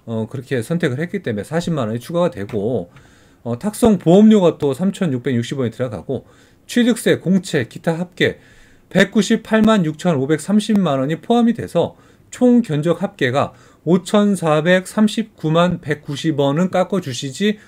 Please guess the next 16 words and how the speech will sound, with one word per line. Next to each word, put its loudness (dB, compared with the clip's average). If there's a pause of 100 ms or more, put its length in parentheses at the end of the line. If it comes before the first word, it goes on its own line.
(120)
포함을 4
시켜놓으셨습니다. -2 (540)
어, -12
확인할 -6
수가 -10
있겠네요. -6 (460)
어, 2
여기서 2
어라운드 4
뷰 0
시스템, -4
요거 -2
좀 0
필요한데, -2
요게 -4
이제 -4